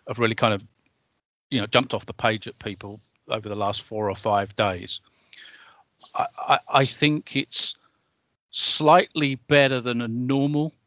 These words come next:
defensive tackle class because, because typically there's very few of these guys around. We talk a lot, a lot about edge guys, um, but,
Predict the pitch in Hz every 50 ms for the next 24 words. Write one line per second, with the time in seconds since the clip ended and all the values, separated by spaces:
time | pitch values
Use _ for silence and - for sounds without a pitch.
0 | _ _ _ _ _ _ _ _ _ _ - 143 - 151 143 127 - - 131 -
1 | - - 139 - - 147 127 - - 143 139 139 139 - - - 127 - 139 120
2 | 143 - - - 139 131 151 - - 220 196 - - - 151 131 131 123 - 143
3 | 139 131 127 120 - - 143 135 127 123 113 - - 131 120 113 110 - - 117
4 | 110 110 110 101 110 107 107 117 113 98 90 87 73 - - _ _ _ _ _
5 | 120 - - 143 - - 123 117 110 - 107 - - 127 120 - - - 110 -
6 | - 131 123 107 - - - - 92 87 87 98 98 98 - - _ _ _ _
7 | _ _ _ - - _ _ _ _ _ - 110 104 101 104 104 _ _ _ _
8 | _ - -